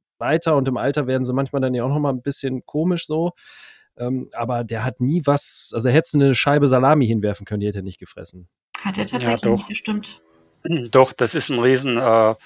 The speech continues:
Speaker 3: das ist eigentlich unser Haupt-, oder meine Hauptangst, die ich hab draußen, weil sie alles frisst und, ähm,
Speaker 1: Mhm.
Speaker 3: ja, ja, auch in Situationen, wo meines Erachtens geklärt sind, dass
Speaker 1: Mhm.
Speaker 3: sie da nicht hinzugehen hat, aber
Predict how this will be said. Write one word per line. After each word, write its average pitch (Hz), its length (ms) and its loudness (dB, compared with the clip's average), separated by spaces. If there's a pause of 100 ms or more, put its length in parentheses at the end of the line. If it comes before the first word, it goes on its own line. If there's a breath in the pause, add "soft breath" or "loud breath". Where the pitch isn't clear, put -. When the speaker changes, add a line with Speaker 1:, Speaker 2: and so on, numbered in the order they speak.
(140 soft breath)
Speaker 3:
das 117 140 -2
ist 156 140 2
eigentlich 147 240 4
unser 127 280 4
Haupt-, 127 460 4 (520 soft breath)
oder 123 160 0
meine 117 260 4
Hauptangst, 147 640 4
die 135 120 -6
ich - 140 -6
hab - 220 -2
draußen, 147 480 -4 (100)
weil 123 200 -2
sie 131 260 -8
alles 151 320 0
frisst 160 400 -8
und, 131 340 -6
ähm, 127 400 4
Speaker 1:
Mhm. 98 360 -10 (1040 loud breath)
Speaker 3:
ja, - 400 -10 (320)
ja, 147 380 2
auch 139 160 4
in 156 120 0
Situationen, 147 960 -2
wo 139 280 -4 (680)
meines 131 400 0
Erachtens 165 420 0
geklärt 131 460 0
sind, 185 180 -6
dass 143 120 -2
Speaker 1:
Mhm. - 40 -8
Speaker 3:
sie 135 80 -6
da 127 100 0
nicht 151 160 -6
hinzugehen 170 520 -6
hat, 175 180 -4
aber 131 300 4